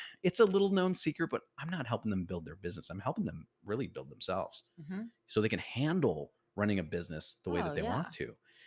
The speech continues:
Speaker 1: So
Speaker 2: Yeah.
Speaker 1: anyway, it's
Speaker 2: No, it,
Speaker 1: that's what
Speaker 2: I,
Speaker 1: it is.
Speaker 2: yeah, no. And I love that 'cause I've heard a lot of people, they're like, "Oh, I just wanna be a millionaire." And I'm all, "Well, what about, like, personal growth? Where are you at there?" "Oh, I don't, I'm not doing this. I'm not reading that. I'm not going to this training." I'm all,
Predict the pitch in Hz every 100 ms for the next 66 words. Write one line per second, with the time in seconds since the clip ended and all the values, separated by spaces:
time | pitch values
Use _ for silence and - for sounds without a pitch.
0 | - 294 208 120 85 78 - 131 123 -
1 | - - _ 294 320 160 151 - 135 -
2 | - _ _ _ _ 135 302 - - -
3 | 208 269 339 175 165 247 226 220 285 214
4 | 220 196 175 - 190 196 208 339 339 185
5 | 165 170 190 180 165 160 151 - - -
6 | - - 302 247 277 349 339 285 254 220
7 | 233 202 170 190 190 _ _ 202 196 196
8 | 208 240 254 202 254 320 320 302 247 247
9 | 226 - - _ 247 240 185 - - -
10 | 202 202 190 180 180 185 156 - - -
11 | 233 226 254 - 196 196 196 180 156 156
12 | 190 - 196 196 170 151 147 165 - 180
13 | 175 165 - _ _ 196 185 175 175 -
14 | 165 175 185 180 165 160 -